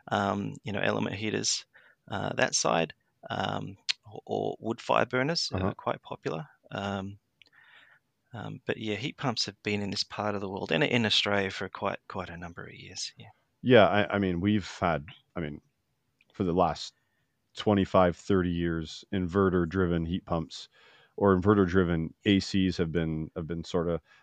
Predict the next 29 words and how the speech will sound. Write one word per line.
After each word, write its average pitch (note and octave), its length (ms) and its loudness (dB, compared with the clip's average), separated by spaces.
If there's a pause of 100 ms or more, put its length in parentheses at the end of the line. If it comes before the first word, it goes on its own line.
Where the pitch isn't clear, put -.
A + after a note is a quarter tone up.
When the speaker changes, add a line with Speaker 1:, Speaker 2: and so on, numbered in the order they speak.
(100)
Speaker 2:
making F2+ 360 2
their E2+ 140 0
way E2+ 400 2
over F2 240 -4
the E2+ 80 -2
last, E2+ 320 -2
'cause F2 140 -2
I F#2 80 2
remember E2+ 320 0
Speaker 1:
Yeah. G2 180 -8
Speaker 2:
the G2 60 -8
first - 280 -2
one F2+ 120 0
I F2+ 140 2
installed E2 440 0
was E2 260 -6
easily E2+ 440 -2 (580)
twenty G2+ 240 4
years F2+ 240 2
ago, E2+ 240 2
but D#2+ 180 -4 (180)
the, F2+ 120 0
the F2 140 -2
technology F2 580 0
was, D#2+ 340 -6
was - 140 -8
here G2+ 220 0
before E2+ 420 -2
that. E2 300 2